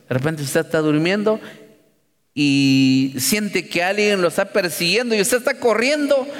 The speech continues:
está corriendo, pero cada vez más lo va alcanzando, lo va alcanzando y ya siente que lo agarra, ya cuando usted siente que lo agarran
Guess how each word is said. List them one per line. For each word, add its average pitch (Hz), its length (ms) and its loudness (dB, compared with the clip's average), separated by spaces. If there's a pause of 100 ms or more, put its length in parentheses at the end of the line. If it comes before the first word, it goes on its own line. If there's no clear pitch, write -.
(120)
está 240 240 -2
corriendo, 240 420 2
pero 214 280 2
cada 220 180 0
vez 226 120 0
más 226 160 2
lo 214 100 2
va 214 80 4
alcanzando, 214 580 0
lo 190 100 4
va 208 60 4
alcanzando 214 560 0
y 185 240 2
ya 202 100 2
siente 226 340 -4
que 196 120 -4
lo 165 120 2
agarra, 220 300 2
ya 240 220 2
cuando 185 240 0
usted 170 180 0
siente 240 260 -2
que 180 120 -4
lo 156 120 2
agarran 196 480 0